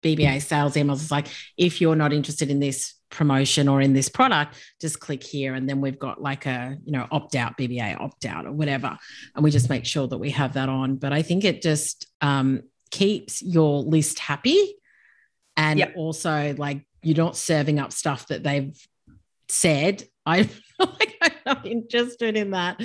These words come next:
Speaker 1: which is, yeah, I think it's so
Speaker 2: It gives,
Speaker 1: important.
Speaker 2: it gives them a choice. And it's so funny. I actually had someone yesterday reply to my podcast email. She's like,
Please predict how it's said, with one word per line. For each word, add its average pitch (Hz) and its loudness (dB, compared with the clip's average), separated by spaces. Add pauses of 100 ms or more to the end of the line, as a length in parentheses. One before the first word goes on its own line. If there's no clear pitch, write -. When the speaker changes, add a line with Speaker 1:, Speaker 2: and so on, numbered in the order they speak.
(340)
Speaker 1:
which 196 2
is, 175 4
yeah, 151 2
I 160 0
think 165 0
it's 170 -2
so 170 2
Speaker 2:
It 165 6
gives, 165 4
Speaker 1:
important. 151 -2
Speaker 2:
it - 0
gives - -6
them 247 4
a 214 6
choice. 170 2
And 233 6
it's - 0
so 254 4
funny. 240 2
I 220 4
actually 226 2
had 214 2
someone 202 2
yesterday 185 2 (200)
reply 190 4
to 190 -4
my 175 0
podcast 196 0
email. 180 -2
She's 214 -6
like, 226 2